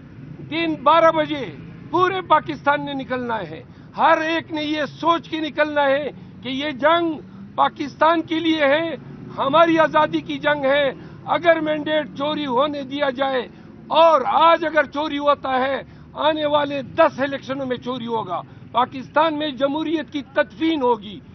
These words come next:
लिहाजा निकलना भी है इस्तिकामत के साथ, पूरे जज्बे के साथ, और वादे कर दें,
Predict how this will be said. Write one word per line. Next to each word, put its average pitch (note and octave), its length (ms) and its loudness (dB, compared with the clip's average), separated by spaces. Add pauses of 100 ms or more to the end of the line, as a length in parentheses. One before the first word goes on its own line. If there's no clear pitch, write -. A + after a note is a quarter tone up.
(300)
लिहाजा D#4 720 4 (320)
निकलना E4+ 560 0
भी E4+ 160 0
है E4+ 360 -2 (440)
इस्तिकामत E4 680 0
के D#4+ 140 -2
साथ, D#4+ 260 6 (640)
पूरे D#4 420 2
जज्बे D#4 500 0
के D4 160 -4
साथ, D4+ 260 6 (540)
और D#4 460 6 (340)
वादे D#4+ 440 2
कर C4+ 200 0
दें, A#3 220 -6